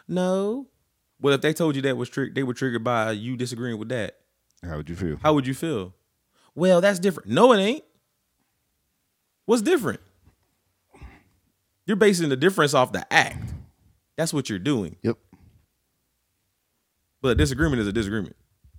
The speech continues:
Speaker 1: I can have, I can disagree with you.
Speaker 2: That's kinda like, um, so I was on I G. It's a podcast. I think it's called the Whatever Podcast.
Speaker 1: Mm-hmm.
Speaker 2: And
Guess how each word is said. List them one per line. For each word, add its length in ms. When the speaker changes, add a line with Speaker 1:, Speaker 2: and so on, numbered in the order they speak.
Speaker 1:
I 80
can 100
have, 260
I 80
can 320
disagree 300
with 140
you. 120
Speaker 2:
That's 180
kinda 280
like, 300
um, 640
so 80
I 60
was 100
on 140
I 180
G. 380
It's 180
a 120
podcast. 840
I 40
think 120
it's 80
called 300
the 60
Whatever 400
Podcast. 420
Speaker 1:
Mm-hmm. 1500
Speaker 2:
And 600